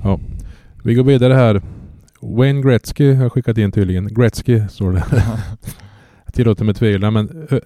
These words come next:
Speaker 1: frågan är, hur svårt har det varit med alla spelare som, som har kommit och gått? Eh, några lån som har varit här och lämnat, och folk har kommit in.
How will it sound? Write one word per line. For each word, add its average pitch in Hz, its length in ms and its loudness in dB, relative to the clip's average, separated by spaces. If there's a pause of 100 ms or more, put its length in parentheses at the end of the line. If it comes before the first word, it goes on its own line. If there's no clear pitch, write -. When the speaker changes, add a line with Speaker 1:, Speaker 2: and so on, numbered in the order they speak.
(140)
Speaker 1:
frågan 127 260 2
är, 104 140 0
hur 127 100 6
svårt 120 380 2
har 117 100 2
det 113 60 4
varit 110 340 2
med 110 160 -2
alla 107 180 2
spelare 101 480 0
som, 110 240 -6 (120)
som 113 160 -2
har 107 80 0
kommit 104 400 -2
och - 340 -6
gått? 107 520 -4 (640)
Eh, 101 480 -2
några 107 220 0
lån 101 380 0
som 98 180 -4
har 98 220 0
varit 101 160 -4
här 98 180 -2
och 98 100 0
lämnat, 95 460 -4
och 95 280 -2
folk 98 200 -4
har 92 80 -8
kommit 98 220 -4
in. 92 220 -4